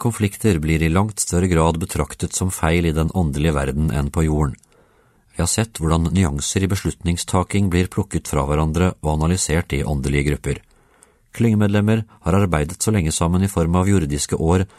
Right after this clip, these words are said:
at sjelene må stå til ansvar for hverandre og gruppen som helhet. Dette skaper en sterk følelse av samhørighet i alle åndelige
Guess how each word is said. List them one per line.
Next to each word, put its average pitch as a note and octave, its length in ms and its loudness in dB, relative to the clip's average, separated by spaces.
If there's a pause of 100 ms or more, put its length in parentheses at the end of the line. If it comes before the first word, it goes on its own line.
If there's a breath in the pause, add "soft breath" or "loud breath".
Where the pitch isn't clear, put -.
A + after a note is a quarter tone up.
(200 loud breath)
at - 140 -4
sjelene D#2+ 500 0
må G#2 80 0
stå F2+ 240 -4
til G#2+ 160 0
ansvar F2 480 0
for F2+ 240 0
hverandre G2+ 460 2
og G2 100 0
gruppen F2+ 320 -2
som G#2 160 2
helhet. G2 460 0 (640)
Dette G#2+ 400 0 (180)
skaper C#2+ 380 -4
en C2+ 80 -2
sterk G2+ 340 -2
følelse D2+ 480 0
av F2+ 160 0
samhørighet D#2+ 800 0
i D#2+ 80 2 (160)
alle C#2+ 320 0
åndelige C2+ 560 -2